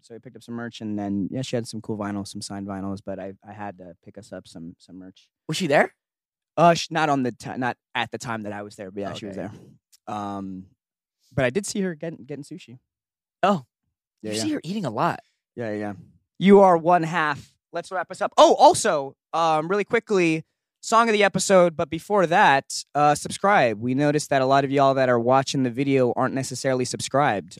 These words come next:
Speaker 1: on, on Spotify or necessarily YouTube. So if you're watching this and you're not subscribed yet, drop a follow, drop a subscription,
Speaker 2: Can
Speaker 1: whatever.
Speaker 2: we just take a,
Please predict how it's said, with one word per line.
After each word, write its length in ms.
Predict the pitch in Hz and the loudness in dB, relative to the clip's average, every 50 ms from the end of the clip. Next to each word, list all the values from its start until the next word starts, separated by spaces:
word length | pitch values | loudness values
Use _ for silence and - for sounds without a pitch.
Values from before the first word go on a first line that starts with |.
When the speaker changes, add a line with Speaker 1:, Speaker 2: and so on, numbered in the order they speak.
| _ - | _ -12
Speaker 1:
on, 460 | 107 113 113 110 110 107 107 107 - - | -10 -10 -8 -10 -12 -12 -14 -14 -16 -16
on 360 | 107 107 107 107 104 104 107 | -18 -18 -16 -16 -16 -18 -20
Spotify 520 | - - - 117 117 110 - 113 113 113 - | -20 -14 -12 -12 -12 -12 -10 -10 -10 -8 -6
or 260 | 110 110 107 107 104 - | -6 -6 -6 -6 -6 -6
necessarily 520 | 113 120 110 - - - 113 113 113 107 | -6 -8 -8 -8 -10 -8 -8 -6 -6 -6
YouTube. 320 | 107 147 165 - 110 85 - | -8 -10 -10 -10 -12 -14 -12
So 120 | - 110 | -14 -14
if 100 | 101 - - | -14 -14 -12
you're 60 | 110 | -8
watching 260 | 120 123 143 - 135 131 | -6 -6 -6 -6 -6 -6
this 180 | 175 170 - - | -6 -6 -6 -8
and 40 | |
you're 80 | 127 135 | -8 -6
not 100 | 151 190 | -6 -6
subscribed 320 | - - - - 339 330 185 | -8 -10 -10 -8 -6 -4 -4
yet, 120 | 185 - _ _ _ _ _ _ _ - | -6 -6 _ _ _ _ _ _ _ -14
drop 140 | 180 202 - | -14 -14 -14
a 40 | 196 | -14
follow, 360 | - 220 220 220 220 214 214 | -16 -14 -12 -10 -10 -10 -12
drop 240 | 190 - 190 190 - | -14 -14 -14 -14 -12
a 40 | 190 | -14
subscription, 420 | 175 - - 196 185 - 196 190 | -14 -10 -10 -10 -8 -6 -8 -8
Speaker 2:
Can 40 | 185 175 | -4 -4
Speaker 1:
whatever. 180 | 170 165 190 | -2 0 0
Speaker 2:
we 60 | 202 | 0
just 180 | 196 233 - - _ - | 0 -2 -4 -4 _ -4
take 200 | 185 180 185 - | -2 -2 0 2
a, 100 | 190 156 | 2 0